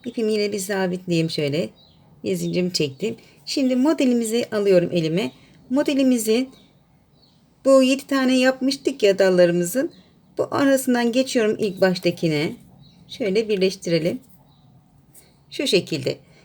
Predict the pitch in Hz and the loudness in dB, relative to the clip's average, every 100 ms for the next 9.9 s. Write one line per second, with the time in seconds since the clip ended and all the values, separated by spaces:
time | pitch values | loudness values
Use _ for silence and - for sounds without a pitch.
0 | - 370 359 349 254 262 262 349 262 214 | -8 -2 2 2 2 0 -2 -2 0 0
1 | 208 214 196 247 - - _ - - 240 | -2 -2 -4 -4 -8 -20 _ -20 -12 -6
2 | 254 196 170 165 196 202 - 185 202 220 | -4 -2 -2 -2 -4 -6 0 0 2 0
3 | 254 240 208 233 233 220 196 190 233 220 | 0 0 -4 -6 -2 0 2 2 0 2
4 | 185 175 240 262 - - - - - 359 | 2 2 0 -4 -12 -20 -20 -20 -8 0
5 | 311 262 262 240 226 226 214 175 156 151 | 2 2 2 4 4 2 0 0 0 0
6 | 147 - - - - _ _ _ _ _ | 0 -6 -20 -20 -20 _ _ _ _ _
7 | - _ _ - 226 - 214 220 339 - | -20 _ _ -12 -10 -6 -2 -2 -2 -6
8 | 262 269 269 - 220 185 - - 151 139 | 0 0 0 -4 2 2 0 -2 -2 0
9 | 202 196 156 160 156 151 151 151 - | 0 0 0 -2 0 -2 -6 -6 -8